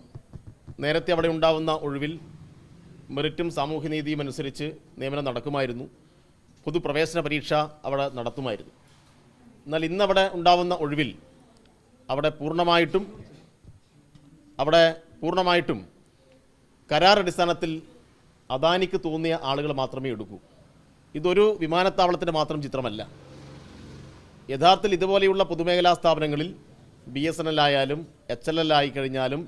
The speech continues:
ബി പി സി എൽ ആയാലും എൽ ഐ സി ആയാലും റെയിൽവേ ആയാലും ഇങ്ങനെ നൂറുകണക്കിന് പൊതുമേഖലാ സ്ഥാപനങ്ങൾ. അപ്പം ഇത്തരം പൊതുമേഖലാ സ്ഥാപനങ്ങളെല്ലാം നേരത്തെ ഉണ്ടാവുന്ന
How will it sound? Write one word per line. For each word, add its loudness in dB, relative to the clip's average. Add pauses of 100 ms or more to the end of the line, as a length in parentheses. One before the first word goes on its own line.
ബി -6
പി -2
സി -4
എൽ -2
ആയാലും 0 (420)
എൽ -8 (140)
ഐ 4
സി -4
ആയാലും 0 (260)
റെയിൽവേ 0 (120)
ആയാലും 0 (480)
ഇങ്ങനെ -2 (720)
നൂറുകണക്കിന് -2
പൊതുമേഖലാ -4
സ്ഥാപനങ്ങൾ. -8 (960)
അപ്പം -4
ഇത്തരം 2
പൊതുമേഖലാ 4
സ്ഥാപനങ്ങളെല്ലാം 2 (100)
നേരത്തെ 0
ഉണ്ടാവുന്ന 2